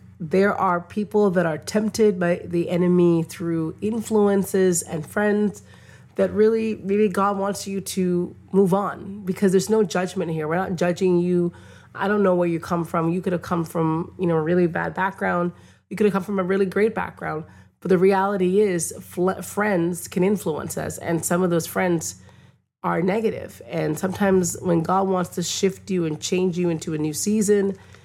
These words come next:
and to prepare you for a greater blessing, sometimes he has to remove those people from your life so that you won't get enticed to do the wrong thing. I mean, here's the consequence.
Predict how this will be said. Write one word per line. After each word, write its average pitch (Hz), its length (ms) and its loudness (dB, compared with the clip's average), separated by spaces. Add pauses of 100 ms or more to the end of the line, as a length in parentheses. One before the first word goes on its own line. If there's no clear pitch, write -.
(280)
and 175 200 -4
to 175 80 -4
prepare 180 380 0
you 180 140 2
for 165 240 -4
a - 40 -6
greater - 320 -6
blessing, 175 720 0 (640)
sometimes 175 460 2
he 185 100 -2
has 175 320 -6
to 180 360 -4
remove 175 460 4
those 170 320 2
people - 320 -6
from 170 180 0
your 160 100 2
life 160 380 -2 (340)
so - 140 -18
that 175 100 2
you 165 180 2
won't 202 340 2
get 156 160 -4
enticed 147 760 -8
to - 120 -4
do 160 140 2
the 147 120 -2
wrong 139 220 -6
thing. - 320 -14 (1000)
I 180 60 -4
mean, 156 180 4
here's 175 220 4
the 180 60 0
consequence. 165 600 -4